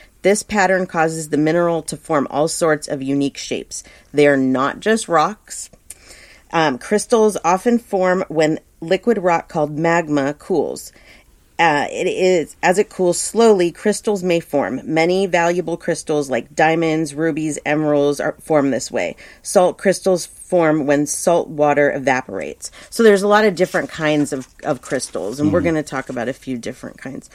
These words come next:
Speaker 1: Um, I asked our listeners if they own crystals, and ninety-two percent said that they do.
Speaker 2: Cool.
Speaker 1: That's a pretty high number. I like that.
Speaker 2: Yeah.
Speaker 1: I, I love crystals as a decoration, as a tool. You know, uh, there's so many different reasons why.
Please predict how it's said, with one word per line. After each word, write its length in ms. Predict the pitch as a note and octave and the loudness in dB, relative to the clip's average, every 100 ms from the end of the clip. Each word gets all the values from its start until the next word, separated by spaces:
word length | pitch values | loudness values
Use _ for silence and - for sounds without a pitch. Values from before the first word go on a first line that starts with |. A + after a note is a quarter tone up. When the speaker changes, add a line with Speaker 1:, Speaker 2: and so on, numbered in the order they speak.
| - - _ - | -20 -20 _ -2
Speaker 1:
Um, 380 | E3 C3+ G2 - | -2 -2 -8 -6
I 140 | F3+ G#3 | 0 0
asked 340 | A3 A#3+ - | 0 -2 0
our 140 | B3+ F#3 | 0 2
listeners 600 | G3 G3+ G#3+ F3 E3 - | 0 -2 0 0 0 -2
if 200 | E3 - | -6 0
they 180 | F#3 F3+ | 2 4
own 180 | A#3+ | 2
crystals, 560 | - A#2+ - G#2+ F#2 - | 0 -6 -6 -10 -10 -8
and 260 | E3 D#3+ D#3 | -4 0 0
ninety-two 640 | D#3+ F3 F#3+ F#3 - F#3 | 0 0 -2 -4 -4 -6
percent 480 | F3+ D#3+ G3 G3 - | -6 -6 -4 -4 -6
said 180 | D#3 D3 | -6 -6
that 120 | D3+ | -6
they 120 | E3+ | -6
do. 260 | F3 B3+ D#3 _ _ - | -6 -8 -10 _ _ -12
Speaker 2:
Cool. 220 | F3 - - | -8 -8 -4
Speaker 1:
That's 200 | F3 F#3+ | -2 -2
a 40 | - | 0
pretty 200 | G3+ F#3+ | 0 0
high 180 | F3 | -2
number. 320 | E3+ F#3+ G#3+ C3 | 0 0 0 -2
I 80 | |
like 220 | B2+ F3 - | -2 -6 -10
that. 160 | - - - | -14 -12 -8
Speaker 2:
Yeah. 160 | D3+ - - - | -8 -8 -12 -2
Speaker 1:
I, 200 | A3 C#4+ | 2 2
I 140 | - D4+ | 2 2
love 320 | C#4+ A#3+ B3 | 4 4 2
crystals 540 | - G#3 - G3+ F#3 - - | -4 -4 -2 -2 -2 -6 -2
as 200 | F3 D#3 | 0 0
a 40 | |
decoration, 920 | C#3+ C3+ C#3 D#3+ B3 - A#3+ A3+ A3 | -2 -2 -2 2 2 0 0 0 0
as 300 | - D#3+ C#3+ | 0 -2 -2
a 120 | C#3+ B2 | -2 -4
tool. 800 | - - B3 A#3 A3 A3 G#3+ | -6 -2 2 2 2 2 0
You 140 | E3 F#3 | 2 2
know, 260 | E3+ E3 | 4 2
uh, 200 | - D#3 C3 | 0 -4 -4
there's 280 | F3 F#3+ - | -2 -2 -2
so 160 | A3+ | -2
many 200 | G#3+ E3 | -2 -2
different 460 | C#3 C#3+ - A#2 - _ _ - | -2 -6 -6 -10 -10 _ _ -12
reasons 400 | C3 A#2+ F#2+ - | -10 -10 -12 -12
why. 360 | F#2+ C#2 C#2+ | -12 -12 -16